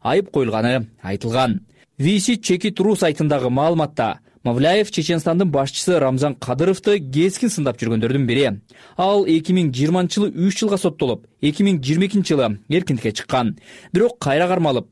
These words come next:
Шалин райондук ички иштер бөлүмүнөн качып чыккан. Кыргызстанда камакка алынган орусиялык активист Алена Крылова июнь айынан бери Бишкекте номер биринчи тергөө абагында жатат. Крылова Орусиядагы адам укуктары үчүн кыймылынын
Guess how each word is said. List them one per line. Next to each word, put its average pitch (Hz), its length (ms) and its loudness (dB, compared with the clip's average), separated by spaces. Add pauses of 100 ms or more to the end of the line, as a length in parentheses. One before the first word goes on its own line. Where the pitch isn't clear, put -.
(240)
Шалин 190 300 0
райондук 165 340 0
ички - 240 -2
иштер 180 220 0
бөлүмүнөн 127 400 0 (200)
качып - 280 -8
чыккан. 117 540 -4 (260)
Кыргызстанда 214 520 0
камакка 185 340 0
алынган 190 260 0
орусиялык 190 480 0
активист 175 480 -2 (260)
Алена 185 580 2
Крылова 175 640 2
июнь 180 240 0
айынан 160 300 2
бери 156 280 2
Бишкекте 143 640 -2
номер 170 420 2
биринчи 139 280 -2
тергөө 175 520 0
абагында 107 240 -2
жатат. 120 300 0 (500)
Крылова 160 480 0 (100)
Орусиядагы 175 560 0
адам 151 320 0
укуктары 170 320 0
үчүн 190 160 -2
кыймылынын 147 540 0